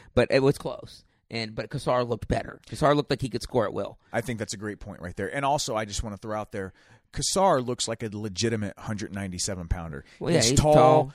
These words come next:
Speaker 2: he's muscular,
Speaker 1: He's
Speaker 2: he's
Speaker 1: tan.
Speaker 2: lean.
Speaker 1: He's got nice hair.
Speaker 2: Oh, he's got that Jersey thing going
Speaker 1: Yeah,
Speaker 2: on, doesn't
Speaker 1: dude.
Speaker 2: he?
Speaker 1: He,
Speaker 2: God.
Speaker 1: he, but is he an all flash and no substance type guy? I wanna see. Look, let's see him wrestle
Speaker 2: He's
Speaker 1: a couple.
Speaker 2: a junior world team member.
Speaker 1: I know, I know,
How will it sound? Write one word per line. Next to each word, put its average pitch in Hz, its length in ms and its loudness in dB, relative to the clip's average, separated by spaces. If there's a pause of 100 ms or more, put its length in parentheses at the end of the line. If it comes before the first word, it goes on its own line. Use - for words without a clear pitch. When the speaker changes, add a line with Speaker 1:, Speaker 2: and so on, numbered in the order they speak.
Speaker 2:
he's 113 220 -6
muscular, 135 800 -2
Speaker 1:
He's 117 140 -6
Speaker 2:
he's 110 120 -6
Speaker 1:
tan. 139 460 6
Speaker 2:
lean. 139 120 -2
Speaker 1:
He's 123 140 -4
got 117 180 2
nice 120 240 0
hair. 120 400 2
Speaker 2:
Oh, 127 100 4
he's 117 100 0
got 139 140 0
that 113 120 0
Jersey 113 400 -4
thing 95 240 -4
going 98 260 0
Speaker 1:
Yeah, 104 60 0
Speaker 2:
on, 107 240 0
doesn't 107 280 2
Speaker 1:
dude. 98 100 -2
Speaker 2:
he? 160 160 0
Speaker 1:
He, - 0 -
Speaker 2:
God. 135 680 2
Speaker 1:
he, 101 60 -18 (160)
but 196 120 2
is 226 200 4
he 220 100 8
an 202 80 8
all 196 140 12
flash 175 320 6
and 135 80 -4
no 135 100 2
substance 120 400 -2
type 120 220 0
guy? 120 280 0 (280)
I 113 80 2
wanna 127 200 2
see. 113 460 -2 (420)
Look, 143 280 10
let's 165 180 6
see 180 140 8
him 151 100 6
wrestle 139 260 4
Speaker 2:
He's 104 100 0
Speaker 1:
a 147 40 4
couple. 120 140 4
Speaker 2:
a - 40 2
junior 147 160 0
world 151 220 4
team 113 160 -4
member. 104 260 -4
Speaker 1:
I 131 120 2
know, - 180 -4 (220)
I 113 160 -2
know, 107 240 -6